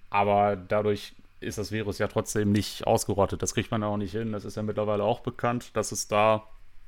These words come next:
keinen Weg zu gibt. Man muss irgendwie zusehen, dass man damit lebt, aber wie dann diese, ja, künftige Realität aussieht, weiß ich nicht. Und, ähm,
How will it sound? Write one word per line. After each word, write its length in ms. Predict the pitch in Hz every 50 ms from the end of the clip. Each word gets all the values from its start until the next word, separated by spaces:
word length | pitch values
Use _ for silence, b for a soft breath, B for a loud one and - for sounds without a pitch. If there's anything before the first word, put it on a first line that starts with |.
| - -
keinen 320 | - - 101 113 127 117 107
Weg 200 | 120 131 127 -
zu 160 | - 117 104
gibt. 300 | 113 123 131 131 - -
Man 340 | 104 101 98 98 98 95 98 -
muss 380 | 101 101 117 - - - - -
irgendwie 360 | - - 117 113 113 113 110 - - - - - -
zusehen, 320 | - - 120 107 120 113 101
dass 180 | 117 113 -
man 120 | 127 113 107
damit 240 | 107 104 104 -
lebt, 260 | 104 104 107 113 - -
aber 300 | 101 98 98 98 87 - - - - - -
wie 120 | 107 104
dann 180 | 101 110 107 101
diese, 420 | 101 101 92 92 98 98 101 92 - - b b b b b b b - -
ja, 240 | 101 98 98 92 - - -
künftige 420 | - 117 120 117 - 123 113 104 104
Realität 440 | 110 110 104 104 98 - 113 104
aussieht, 380 | - 107 110 107 - - 92 - - - - - - - - - - -
weiß 260 | - 92 92 107 - 120
ich 100 | 101 98
nicht. 280 | 117 117 117 110 -
Und, 380 | - 101 95 95 95 - - -
ähm, 280 | 101 98 95 98 95